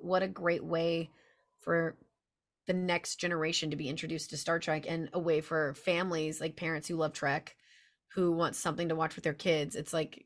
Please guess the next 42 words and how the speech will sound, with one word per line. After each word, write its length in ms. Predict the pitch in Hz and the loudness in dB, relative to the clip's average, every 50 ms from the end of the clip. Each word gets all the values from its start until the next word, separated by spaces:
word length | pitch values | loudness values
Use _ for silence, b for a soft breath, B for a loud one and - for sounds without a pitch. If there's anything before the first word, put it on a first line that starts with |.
| _ _ - | _ _ -8
they 80 | 185 | -8
can 260 | 180 - 196 185 170 - - | -6 -4 -4 -4 -4 -6 -2
all 160 | - 165 160 | 0 0 2
watch 220 | 160 165 165 - - | 2 0 -2 -4 -6
it 80 | - | -8
together 520 | - - - 151 151 - 127 120 - - - - _ | -6 -2 -2 0 0 0 -2 -4 -6 -8 -10 -10 _
and 180 | - 165 160 165 | -4 -4 -2 0
everyone 380 | 180 180 175 175 160 151 151 | 0 0 0 0 -2 -4 -4
enjoys 340 | 170 170 - - 147 156 160 | -6 -6 -6 -6 -6 -6 -6
it. 160 | 165 - - - - | -6 -8 -10 -8 -6
And, 340 | 170 160 156 156 170 190 196 b b b b b b b b b _ _ _ _ - | -6 -4 -4 -4 -6 -8 -8 b b b b b b b b b _ _ _ _ -2
and 220 | 175 180 185 175 | 0 0 2 0
it 60 | 165 | 0
gets, 460 | 180 190 196 175 - - - - - - - - _ _ _ _ _ _ _ _ _ _ _ _ _ _ _ _ _ - - - | 2 4 4 4 4 2 -4 -6 -6 -8 -12 -20 _ _ _ _ _ _ _ _ _ _ _ _ _ _ _ _ _ -20 -8 0
I 200 | - 190 214 220 | 2 4 4 2
feel 280 | 214 - 214 185 175 | 2 0 0 2 2
like 180 | 160 156 - - | 2 0 -2 -2
just, 400 | 160 165 151 - - - - - 165 | -4 -4 -4 -4 -6 -8 -8 -4 -4
um, 380 | 160 156 151 151 156 151 - - _ _ _ _ _ _ | -2 -2 -2 -4 -4 -6 -10 -12 _ _ _ _ _ _
it's 160 | - - 175 - | -8 -6 -6 -4
such 220 | - 208 196 - | -4 -4 -4 -4
an 80 | 190 175 | -6 -6
important 320 | 165 - - - - - | -6 -6 -6 -6 -6 -6
show 140 | - 165 165 | -8 -6 -6
to 80 | 160 | -6
have 180 | 156 165 - - | -6 -6 -4 -4
right 140 | 170 - - | -6 -6 -6
now, 160 | 160 156 147 | -6 -6 -8
because 500 | 147 - - - 185 175 165 165 - - b b b b b b _ - | -8 -10 -6 -4 -4 -4 -2 -4 -8 -10 b b b b b b _ -2
the 60 | 180 | 4
way 160 | 180 190 185 | 6 6 6
the 80 | 170 170 | 6 6
world 300 | 156 160 160 165 165 160 | 4 4 4 4 4 4
is, 380 | 160 156 151 147 156 - - - - - _ _ | 4 4 4 2 0 -4 -6 -10 -12 -20 _ _
um, 440 | - 165 160 151 156 156 160 143 - - - _ _ | -4 -2 -2 -2 -2 -2 -4 -4 -6 -10 -16 _ _
the 80 | 170 | -4
lessons 400 | 160 170 160 170 165 - 180 170 | 0 2 2 2 2 -2 -2 -2
of 100 | 165 156 | -2 -2
working 320 | 160 165 156 151 - 170 160 | 0 -2 -2 -2 -2 -2 -2
together 440 | 160 - 156 160 156 156 156 156 156 | -2 0 0 0 0 0 0 0 0
and, 180 | 156 156 156 | -2 -2 -4
and, 320 | - - 156 151 156 147 | -4 -4 -4 -4 -4 -4